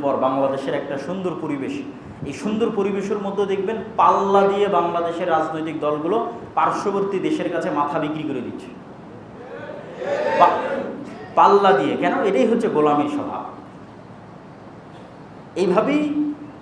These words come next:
যখন স্পেন ধ্বংস হওয়ার সময় ছিল, ওই সময়ের ইতিহাস পড়ে দেখবেন যে কিভাবে স্পেনের মুসলমান আমির ওমারারা আর মুসলমান আলেম ওলামাদের গ্রুপেরা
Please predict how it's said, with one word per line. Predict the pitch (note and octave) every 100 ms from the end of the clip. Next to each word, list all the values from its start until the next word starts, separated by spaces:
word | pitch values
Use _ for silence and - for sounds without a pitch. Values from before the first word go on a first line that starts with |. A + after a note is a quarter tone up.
| -
যখন | E3 E3 F3+ E3
স্পেন | - - F3+ F3+ - F3+ - - - -
ধ্বংস | C3+ E3+ E3
হওয়ার | F3 E3 - -
সময় | D#3+ D#3
ছিল, | D3+ G3
ওই | G#3+ D#3
সময়ের | - F3 E3
ইতিহাস | D3+ E3 D#3+ D#3+ C#3+
পড়ে | D3
দেখবেন | D#3 D3+ D3+ - - - - - - -
যে | D#3
কিভাবে | D#3 - A#3 A3 A3 E3+ A2+ - D#3
স্পেনের | D#3 - G3+ F#3 D3 -
মুসলমান | E3 - A#3+ A#3 G#3
আমির | G3+ E3 E3+ F3
ওমারারা | E3 D3+ C3+ - - - - - - -
আর | B2+
মুসলমান | D3 F3 - A3+ G#3+ G#3
আলেম | G#3+ C#3+ F3 G#3 G#3+
ওলামাদের | G3+ G3+ G3+ F#3+ F#3+
গ্রুপেরা | D#3 F3+ G3+ E3+ B2+